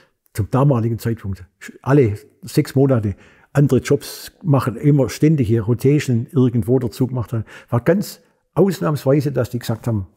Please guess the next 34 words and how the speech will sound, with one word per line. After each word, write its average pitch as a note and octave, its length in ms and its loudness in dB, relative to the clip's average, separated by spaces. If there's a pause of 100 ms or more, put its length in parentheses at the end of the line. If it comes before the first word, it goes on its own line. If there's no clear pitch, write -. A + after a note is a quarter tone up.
(220)
"Das - 140 -8
so, - 180 -4
ich", - 200 -6 (360)
und A#2+ 280 -2 (340)
im B2 160 -2
Ergebnis D#3 640 0
musste D3+ 300 2
ich E3 280 -4
auch B2+ 240 -2 (360)
während D3 840 0
dieser C3+ 260 0
Zeit, C#3+ 380 -2
wenn A#2+ 180 2
Ford - 360 -6 (220)
irgendwelche C3 540 2
Vorgaben D3 680 -2
gemacht C3+ 360 -2
hat A#2+ 120 -2
für, C3 220 -4 (200)
für C#3+ 280 2
ihre B2+ 320 0 (580)
Werke, C3 440 4
für C3 200 -6
ihre, B2 360 0 (1120)
ich - 160 -8
musste D3+ 380 2
dies - 320 -6
nicht D3+ 280 -2
zwangsweise C#3+ 520 -2
erfüllen. A#2+ 400 2 (200)
Wenn B2+ 140 2
Ford - 240 -4
gesagt - 320 -6
hat, B2+ 140 -2